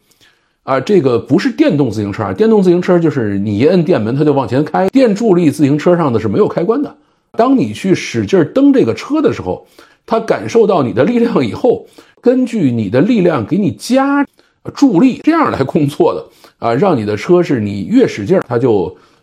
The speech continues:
呃，越跑得快啊。现在很多的这种外骨骼机器人也是这样的，它发现你在用力了，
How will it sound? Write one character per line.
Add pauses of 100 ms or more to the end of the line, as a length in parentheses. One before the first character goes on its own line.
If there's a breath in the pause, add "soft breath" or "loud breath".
呃，
越
跑
得
快
啊。
现
在
很
多
的
这
种 (400 soft breath)
外
骨
骼
机
器
人
也
是
这
样
的，
它
发
现
你
在
用
力
了，